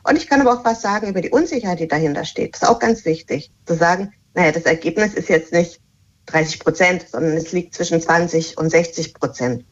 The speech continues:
Das, es fehlt einfach oft bei der Berichterstattung und auch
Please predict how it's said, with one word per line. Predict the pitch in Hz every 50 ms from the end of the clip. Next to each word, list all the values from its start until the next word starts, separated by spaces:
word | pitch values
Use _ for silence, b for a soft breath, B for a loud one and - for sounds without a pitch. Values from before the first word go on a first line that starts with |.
| _ _ _ _ -
Das, | 160 151 160 - - - - - - - _ _ _ -
es | 185 - -
fehlt | - - 185 240 262 - - - _ _ _
einfach | - 170 165 151 160 160 160 -
oft | 196 196 - - -
bei | 170 165
der | 165 160
Berichterstattung | 170 160 165 170 - - - 233 - 269 - 262 254 233
und | 190 -
auch | - - 160 -